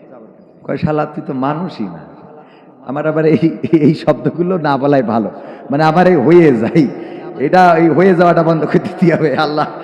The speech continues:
আল্লাহ আমার হেদায়েত করুন, বলেন আমিন। মানে, দিন যত যাচ্ছে, আমি বলছিলাম যে আগে,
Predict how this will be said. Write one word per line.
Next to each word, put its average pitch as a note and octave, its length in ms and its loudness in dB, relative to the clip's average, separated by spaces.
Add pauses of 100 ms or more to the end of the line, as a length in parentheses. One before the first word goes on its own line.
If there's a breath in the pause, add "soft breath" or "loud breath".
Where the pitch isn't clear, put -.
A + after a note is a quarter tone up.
(160 loud breath)
আল্লাহ F3+ 220 2
আমার F#3 140 2
হেদায়েত F3 360 4
করুন, D#3 240 2
বলেন D#3+ 220 0
আমিন। C#3 280 0 (680 loud breath)
মানে, D#3 320 0
দিন F3 280 0
যত F3+ 240 2
যাচ্ছে, E3+ 580 0
আমি D#3 220 -2
বলছিলাম E3+ 480 -4
যে D#3 100 -4
আগে, D#3+ 360 0